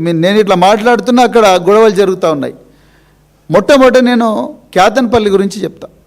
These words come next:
కేతన్పల్లిలో, కేతన్పల్లి అంటే మంచిర్యాల జిల్లా, కేతన్పల్లిలో బీఆర్ఎస్ దగ్గర క్లియర్ కట్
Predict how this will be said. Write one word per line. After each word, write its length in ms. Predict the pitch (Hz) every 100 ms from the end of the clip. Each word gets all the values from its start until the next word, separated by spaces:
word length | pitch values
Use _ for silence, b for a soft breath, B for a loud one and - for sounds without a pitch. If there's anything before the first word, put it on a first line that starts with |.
| _ -
కేతన్పల్లిలో, 1000 | 165 226 269 269 254 247 233 226 180 143 226 269 - _ _ _
కేతన్పల్లి 460 | 170 175 208 196 180
అంటే 100 | 175 233 170
మంచిర్యాల 420 | 165 190 185 160 139
జిల్లా, 200 | 135 165 208 b b b -
కేతన్పల్లిలో 720 | 170 220 277 233 247 233 226 190 233 - B B B B B
బీఆర్ఎస్ 680 | 127 175 226 262 269 269 220 240
దగ్గర 220 | 220 262 - -
క్లియర్ 380 | 220 240 285 262 269
కట్ 180 | 262